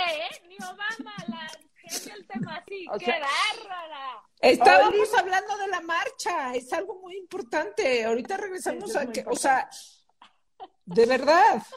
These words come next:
Speaker 2: Todas somos
Speaker 3: Todos
Speaker 2: Laura, ya tienes todo tu propio hashtag.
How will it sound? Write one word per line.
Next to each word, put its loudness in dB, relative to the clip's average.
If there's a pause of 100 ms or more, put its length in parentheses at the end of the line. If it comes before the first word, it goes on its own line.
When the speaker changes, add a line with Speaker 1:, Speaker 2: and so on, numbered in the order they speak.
(200)
Speaker 2:
Todas 6
somos 4
Speaker 3:
Todos 2
Speaker 2:
Laura, 4
ya -4
tienes -12
todo -2
tu -14
propio -6
hashtag. -4